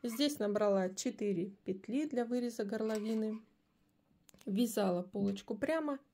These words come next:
и в последних четырех лицевых рядах добавила четыре петли. Далее перехожу на вязание,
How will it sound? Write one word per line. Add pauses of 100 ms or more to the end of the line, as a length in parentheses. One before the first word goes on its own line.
и
в
последних
четырех
лицевых
рядах (500)
добавила (220)
четыре (260)
петли. (1500)
Далее (1040)
перехожу
на
вязание,